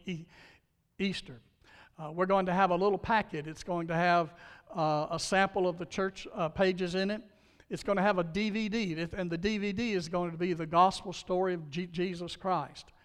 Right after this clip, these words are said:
And it's the same story about Jesus that our missionaries take to the, uh, m-, m-, mission field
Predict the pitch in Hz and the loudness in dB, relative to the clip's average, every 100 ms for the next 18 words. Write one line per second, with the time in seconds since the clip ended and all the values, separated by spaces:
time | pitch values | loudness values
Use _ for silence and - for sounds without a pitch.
0 | _ - - - 180 185 185 - 180 - | _ -20 -20 -4 0 2 2 -4 -8 4
1 | 220 233 233 214 185 - 202 214 202 185 | 6 6 2 -2 -6 0 4 6 6 6
2 | 190 185 170 226 190 175 180 - 165 160 | 6 4 0 -2 -2 -4 -6 -2 0 4
3 | 160 196 226 180 165 175 185 175 - 165 | 2 2 -2 -4 -6 -4 -2 -2 -4 -6
4 | 143 - - - - 147 160 160 160 156 | -6 -8 -18 -16 -4 -4 -4 -8 -6 -8
5 | - - 165 160 - - 165 247 180 160 | -10 -8 -6 -6 -10 -4 0 0 0 -6
6 | - 151 143 180 | -4 -4 -2 -6